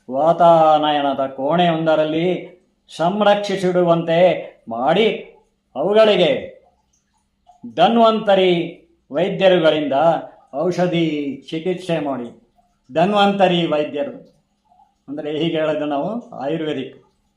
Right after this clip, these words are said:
ಧನ್ವಂತರಿ ವೈದ್ಯರುಗಳಿಂದ ಔಷಧಿ ಚಿಕಿತ್ಸೆ ಮಾಡಿಸಿ,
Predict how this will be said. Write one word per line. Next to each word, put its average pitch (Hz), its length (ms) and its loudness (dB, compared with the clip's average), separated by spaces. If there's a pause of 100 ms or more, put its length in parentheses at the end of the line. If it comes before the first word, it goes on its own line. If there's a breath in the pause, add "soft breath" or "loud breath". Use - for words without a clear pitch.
(680)
ಧನ್ವಂತರಿ 190 720 2
ವೈದ್ಯರುಗಳಿಂದ 165 800 0 (880)
ಔಷಧಿ 185 480 2
ಚಿಕಿತ್ಸೆ 160 480 -6
ಮಾಡಿಸಿ, 151 400 -6